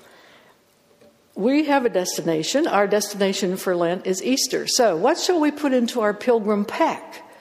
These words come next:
What shall we take with us? Well, I would think the Ascension de-, devotion booklet would be a good start. And also, Father Millard has put in the last Ascent a qu-, a Bible quiz.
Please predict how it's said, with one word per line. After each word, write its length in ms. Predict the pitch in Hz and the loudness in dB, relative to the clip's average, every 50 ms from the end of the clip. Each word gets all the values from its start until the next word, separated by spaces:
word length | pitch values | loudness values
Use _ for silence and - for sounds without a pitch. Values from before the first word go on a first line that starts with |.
| - - - | -20 -10 0
What 220 | - 269 226 262 | 0 0 0 0
shall 240 | - - 262 240 247 | -2 2 2 2 4
we 120 | 247 240 | 2 0
take 360 | 233 - 247 220 220 220 - 226 | 0 0 2 0 0 0 -4 -2
with 320 | 220 247 269 269 - 185 | 2 2 2 2 0 -4
us? 360 | - - - - - - - - - - - _ _ _ _ _ _ _ _ _ _ _ _ _ _ _ _ - _ _ _ _ _ _ _ _ _ _ _ _ _ _ _ _ _ _ _ - | -4 -4 -8 -12 -14 -14 -14 -18 -20 -20 -20 _ _ _ _ _ _ _ _ _ _ _ _ _ _ _ _ -20 _ _ _ _ _ _ _ _ _ _ _ _ _ _ _ _ _ _ _ -2
Well, 120 | - 247 247 | 0 2 4
I 120 | 247 254 | 4 4
would 160 | 254 269 254 | 2 2 0
think 320 | 262 - 370 403 392 392 - | 0 0 0 0 0 0 0
the 120 | 277 247 | 0 2
Ascension 600 | 247 233 - 262 254 247 247 - 247 226 214 202 | 2 2 2 2 2 2 0 0 0 0 0 0
de-, 120 | 196 220 208 - - - - 202 | 0 -2 -4 -6 -12 -14 -12 -6
devotion 560 | 202 220 226 214 233 247 277 - - 240 208 | -2 -2 2 2 2 2 2 0 0 0 2
booklet 480 | 175 160 156 - 160 151 208 - - 220 | 2 0 0 0 0 0 0 -2 -2 0
would 200 | 185 196 185 160 | 0 0 0 2
be 140 | 180 165 | 0 0
a 60 | 160 160 | 0 0
good 200 | 170 160 160 160 | -2 -2 -2 -2
start. 440 | - - 165 160 - 156 190 - - - - - - - - - | -4 -2 -2 -2 -2 -2 -4 -4 -6 -14 -20 -20 -20 -18 -6 -2
And 160 | - 226 220 - | 0 0 0 2
also, 640 | 240 240 - 220 214 - - 190 175 170 180 220 | 0 2 2 2 0 0 2 2 2 2 2 0
Father 360 | 220 - - 233 226 214 226 214 | 0 -4 -2 -2 0 2 2 2
Millard 500 | 208 208 214 226 254 294 269 226 220 214 | 2 2 2 2 2 4 4 2 2 2
has 260 | 233 226 208 202 - | 0 -2 -2 -4 -4
put 200 | - 277 262 247 | 0 0 2 2
in 140 | 240 214 208 | 2 2 2
the 80 | 208 | 0
last 440 | 190 196 202 202 208 208 208 - - | 0 0 0 0 0 -2 -4 -6 -6
Ascent 460 | - 190 - - 269 262 254 240 233 - | -6 -4 -2 0 2 2 2 0 0 -2
a 80 | - - | -4 -6
qu-, 280 | - - - - - - | -6 -12 -12 -10 -2 0
a 80 | - 202 | 0 2
Bible 400 | 190 220 214 277 302 320 285 - | 4 2 2 2 0 -2 -4 -4
quiz. 640 | - - 185 165 160 170 208 - - - - - | 0 2 2 4 4 2 2 0 -2 -4 -6 -14